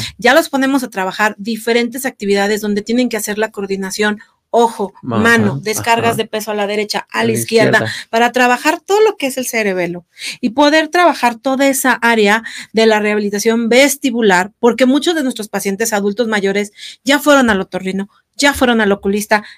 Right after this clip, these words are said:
Speaker 1: ya fueron a bailar a Chalma, inclusive.
Speaker 2: Sí.
Speaker 1: Y siguen
Speaker 2: Y siguen la misma
Speaker 1: teniendo
Speaker 2: situación.
Speaker 1: problemas de equilibrio. Entonces, me ha tocado a mí que empiezo a trabajar con ellos, nada que ver con lo que han hecho o con lo que les han recomendado.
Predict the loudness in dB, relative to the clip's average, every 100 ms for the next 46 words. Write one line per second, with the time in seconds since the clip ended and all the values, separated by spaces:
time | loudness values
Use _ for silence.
0 | _ 0 2 4 4 4 4 4 4 2
1 | 0 0 0 -4 0 0 2 0 0 -12
2 | -12 0 2 2 2 4 4 4 4 4
3 | 2 2 2 2 4 4 2 2 0 0
4 | 2 2 2 0 -2 -4 0 2 2 -2
5 | -6 -20 _ -20 _ -2 0 0 2 2
6 | 4 4 2 0 -2 -4 -4 -2 0 0
7 | -2 0 0 2 0 -4 _ _ 0 4
8 | 4 4 2 2 2 2 2 2 2 4
9 | 4 2 0 -2 -2 -2 0 0 0 -2
10 | 0 0 0 -2 -2 0 0 0